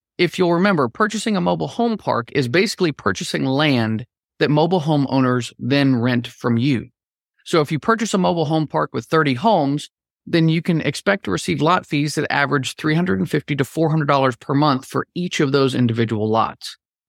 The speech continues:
And of course, those fees could be higher or lower, depending on community amenities and the like. For the sake of simplicity, let's go step by step to help you purchase your very first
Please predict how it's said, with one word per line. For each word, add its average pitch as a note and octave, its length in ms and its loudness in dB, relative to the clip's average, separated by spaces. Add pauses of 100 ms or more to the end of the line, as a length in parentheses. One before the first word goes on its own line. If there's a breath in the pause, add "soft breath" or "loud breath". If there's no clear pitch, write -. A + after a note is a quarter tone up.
(200)
And D3+ 100 0
of B2+ 60 0
course, D#3+ 300 0
those C3+ 240 0
fees D3+ 360 -4
could G3+ 240 -2
be D3+ 140 0
higher D#3+ 460 0
or C3 220 -4
lower, C#3 440 0 (400)
depending G3+ 540 0
on D3+ 300 4
community C#3+ 420 0
amenities A#2 560 0
and A2+ 240 -2
the A2 40 -2
like. B2 360 -2 (600)
For D#3+ 60 0
the C3+ 80 2
sake A3 240 0
of F3+ 80 -4
simplicity, D#3+ 580 -2 (240)
let's C3+ 200 0
go G3 100 2
step D#3+ 260 -2
by C3 140 0
step - 440 -4
to B2+ 60 -2
help B2 220 0
you C3+ 80 -4
purchase D#3+ 420 -2
your D3+ 140 0
very C#3+ 300 2
first - 440 -2